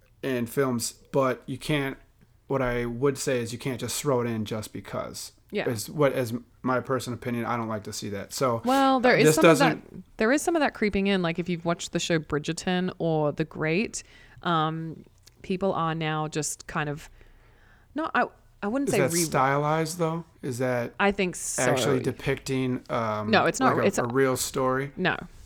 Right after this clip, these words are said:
Speaker 1: Yeah. So
Speaker 2: This
Speaker 1: that's what
Speaker 2: was
Speaker 1: I
Speaker 2: a real story,
Speaker 1: th-,
Speaker 2: and
Speaker 1: and
Speaker 2: that's
Speaker 1: that's
Speaker 2: a
Speaker 1: what I'm getting at. So a real
Speaker 2: Yeah.
Speaker 1: story, uh, just don't, don't change stuff just to change it and to be, like, a little more liked or check a box. Just tell the story,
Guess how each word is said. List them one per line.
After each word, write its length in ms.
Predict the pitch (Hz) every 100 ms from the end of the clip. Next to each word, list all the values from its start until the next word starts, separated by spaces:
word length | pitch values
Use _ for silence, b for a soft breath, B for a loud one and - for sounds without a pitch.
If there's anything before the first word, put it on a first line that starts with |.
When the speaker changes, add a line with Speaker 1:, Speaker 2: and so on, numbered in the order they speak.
| -
Speaker 1:
Yeah. 300 | - 117 101 -
So 140 | -
Speaker 2:
This 140 | 262 277
Speaker 1:
that's 60 |
what 60 | 269
Speaker 2:
was 80 | 247
Speaker 1:
I 40 |
Speaker 2:
a 20 | 190
real 240 | 175 165
story, 420 | - 165 131 87
Speaker 1:
th-, 100 | 90
Speaker 2:
and 100 | 165
Speaker 1:
and 80 | 170
Speaker 2:
that's 180 | 170 147
Speaker 1:
that's 20 |
Speaker 2:
a 60 | 151
Speaker 1:
what 80 |
I'm 100 | 131
getting 240 | 123 123 117
at. 220 | 104 107
So 160 | - 123
a 40 |
real 200 | 123 143
Speaker 2:
Yeah. 60 | 139
Speaker 1:
story, 560 | 170 139 131 120 117 B B B -
uh, 80 | - - -
just 260 | 131 113
don't, 320 | 139 131 127 - - - -
don't 260 | 127 131
change 300 | - 131 117
stuff 260 | - 127 113
just 220 | 127 110
to 60 | 117
change 380 | - 117 107 107
it 160 | 104 - -
and 420 | 131 113 104 98
to 120 | -
be, 400 | 113 113 110 107 107 -
like, 200 | 117 107
a 40 |
little 180 | 113 113
more 160 | 110 110
liked 320 | 107 107 104
or 60 | 110
check 280 | - 113 117
a 40 |
box. 440 | 110 104 101 - - B B
Just 260 | 131 107
tell 160 | - 127
the 120 | 120
story, 560 | 107 - 120 110 107